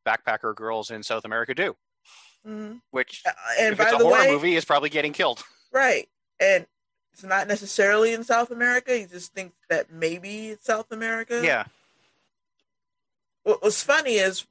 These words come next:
Speaker 2: when I first read that, the first thing I thought of was a movie that's not even a <laughs> horror movie, but it had two backpacker girls. They ended up going to prison.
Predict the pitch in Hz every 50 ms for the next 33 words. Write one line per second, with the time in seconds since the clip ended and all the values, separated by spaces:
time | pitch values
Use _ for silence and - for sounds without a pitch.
0 | _ _ _ 202 202 190 180 185 - 262 285 311 - - 233 220 226 226 208 190
1 | 170 170 170 - - 175 - _ 220 233 233 - - 185 175 165 170 170 _ 196
2 | 202 196 185 175 170 160 156 156 151 156 160 - _ _ _ - 175 185 190 185
3 | 175 165 165 160 160 - 170 170 170 - - 185 202 190 185 175 170 170 170 -
4 | _ - 185 - - _ - 277 269 277 262 247 220 208 196 190 190 180 196 208
5 | 220 240 - _ _ _ _ _ - - - 185 185 202 208 202 196 190 190 -
6 | - 226 214 208 208 202 202 190 185 185 180 190 - - 165 165 170 - 165 151
7 | 156 160 160 170 170 175 175 175 170 160 165 160 160 160 156 151 156 - 170 160
8 | 156 147 135 131 -